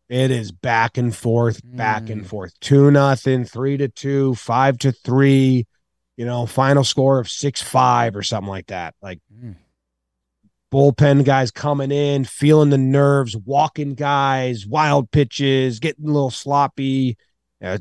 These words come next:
Speaker 1: take the guy out after three, bring the next guy in. There's just gonna be so many people standing on that mound. Some are bound to have a little bit of jitters or feel the moment, is my thinking.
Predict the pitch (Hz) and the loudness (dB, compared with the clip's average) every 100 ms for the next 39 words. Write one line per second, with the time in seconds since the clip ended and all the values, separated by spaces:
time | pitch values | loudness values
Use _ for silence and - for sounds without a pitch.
0 | - 143 117 127 147 139 135 147 - 147 | -4 -4 -2 -2 0 2 2 2 2 -6
1 | 139 131 - 131 139 135 113 131 139 139 | -4 -8 -4 2 4 4 2 -4 -4 -8
2 | _ 143 135 131 135 131 127 107 _ _ | _ -2 0 0 -2 -2 -6 -12 _ _
3 | _ _ _ _ _ _ _ _ _ _ | _ _ _ _ _ _ _ _ _ _
4 | - 147 160 - 151 127 - 175 175 165 | -6 -2 -2 0 -2 -2 2 4 4 4
5 | 147 131 151 156 131 - 135 135 127 120 | 0 0 0 -2 -4 -6 -4 -2 -2 -4
6 | 113 117 123 123 104 - _ _ _ _ | -6 -2 0 0 -4 -10 _ _ _ _
7 | _ - - 127 143 107 107 123 120 104 | _ -12 -2 2 4 2 0 0 -2 -6
8 | 101 107 104 107 104 101 90 104 107 104 | -10 -10 -10 -10 -10 -12 -12 -10 -8 -8
9 | 98 92 92 - _ _ _ _ _ _ | -10 -12 -12 -16 _ _ _ _ _ _
10 | _ _ _ 117 107 107 107 104 95 _ | _ _ _ -8 -6 -6 -6 -6 -10 _
11 | _ _ _ _ _ _ 110 104 98 104 | _ _ _ _ _ _ -20 -16 -14 -12
12 | 95 80 | -14 -14